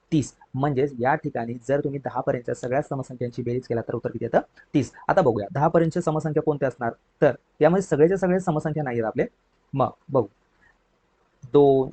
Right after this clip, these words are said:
चार, सहा, आठ आणि दहा, म्हणजे एकूण संख्या किती आल्या, पाच. हे लक्षात ठेवा. याच्यावर बघा, संख्या पाच आल्या, यावर पण प्रश्न तयार होतो, ते कसा होतो आपण पुढे पाहणार आहोत, फक्त व्हिडिओ शेवटपर्यंत पहा, स्किप न करता. चला, पाच समसंख्या होत्या, त्यांची बेरीज झालेली आहे तीस. तसाच बघूया भाग दोन, म्हणजे उदाहरण दोन आपला,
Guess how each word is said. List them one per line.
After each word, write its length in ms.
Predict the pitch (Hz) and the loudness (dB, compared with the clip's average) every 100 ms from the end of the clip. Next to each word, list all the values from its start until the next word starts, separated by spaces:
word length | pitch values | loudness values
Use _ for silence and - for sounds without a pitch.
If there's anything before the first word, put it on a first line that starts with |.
| - | -4
चार, 300 | 147 127 120 - | 2 4 4 0
सहा, 400 | - 127 120 113 113 _ | -2 -2 0 0 -2 _
आठ 240 | 120 110 - - | 0 0 -4 -8
आणि 160 | 120 120 | -8 0
दहा, 180 | 117 - - | 0 0 -10
म्हणजे 220 | 120 117 127 | -8 -4 -4
एकूण 160 | 131 | -6
संख्या 260 | 131 127 135 | -8 -6 -6
किती 180 | 131 123 | -4 -4
आल्या, 140 | 135 - _ _ _ | -4 -8 _ _ _
पाच. 240 | - - _ _ - | -12 -12 _ _ -8
हे 80 | |
लक्षात 220 | 120 - 123 | -6 -6 -6
ठेवा. 140 | 110 | -4
याच्यावर 240 | 120 127 127 | -2 0 2
बघा, 160 | 135 120 - - | 4 2 -2 -10
संख्या 260 | - 135 151 | -4 -2 0
पाच 260 | - 139 143 | 4 6 6
आल्या, 140 | 135 | 4
यावर 200 | 123 135 | 6 6
पण 100 | 139 | 4
प्रश्न 240 | 143 139 147 | -2 -4 2
तयार 160 | 143 143 | 4 4
होतो, 140 | 143 | 4
ते 80 | 151 | 2
कसा 220 | 139 135 | 0 2
होतो 160 | 139 147 | 2 2
आपण 120 | 143 | 2
पुढे 180 | 151 147 | 2 4
पाहणार 260 | 143 135 | 2 4
आहोत, 120 | 135 113 | 4 2
फक्त 160 | - - | -2 -4
व्हिडिओ 280 | 131 127 165 | -2 0 2
शेवटपर्यंत 400 | 160 147 147 147 | 2 0 0 0
पहा, 180 | 143 160 | 2 2
स्किप 240 | - - 139 | 2 -6 -4
न 120 | 139 | 0
करता. 220 | 135 113 - _ _ _ _ _ _ - | 0 -2 -6 _ _ _ _ _ _ 0
चला, 160 | 120 90 _ | 0 0 _
पाच 200 | 135 139 | 4 4
समसंख्या 400 | 147 143 143 147 | 0 -2 0 2
होत्या, 180 | 143 190 - | 4 0 0
त्यांची 220 | 135 131 | -2 0
बेरीज 220 | 135 135 | 0 0
झालेली 200 | 135 143 | 0 2
आहे 160 | 139 160 | 2 2
तीस. 420 | - _ 131 113 - _ - | 0 _ -6 -6 -8 _ 0
तसाच 260 | 151 220 202 | 4 4 4
बघूया 260 | 151 160 185 | 4 6 4
भाग 220 | - 147 143 | 2 0 2
दोन, 140 | 135 131 | 2 0
म्हणजे 200 | 120 151 - | 0 -2 -2
उदाहरण 280 | - 131 143 | -2 2 2
दोन 200 | 143 147 | 4 4
आपला, 180 | 120 127 | 4 0